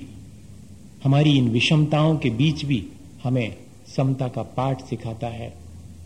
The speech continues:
जैसे कि हमने आपको उदाहरण दिया था पहले, आज वो बहुत जरूरी है उसको याद करना। विनोबा की माँ जावन डाल के दही जमाती थी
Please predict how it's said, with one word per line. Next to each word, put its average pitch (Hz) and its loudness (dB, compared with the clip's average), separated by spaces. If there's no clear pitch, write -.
जैसे 120 0
कि 113 -4
हमने 113 -2
आपको 107 -6
उदाहरण 120 -2
दिया 110 -2
था 113 -8
पहले, 113 -8
आज 107 -6
वो 113 -4
बहुत 107 -6
जरूरी 131 0
है 110 -4
उसको 107 -8
याद 110 -4
करना। 104 -8
विनोबा 120 2
की 120 -4
माँ 127 0
जावन 117 2
डाल 113 2
के 113 -2
दही 110 -2
जमाती 107 -2
थी 160 -2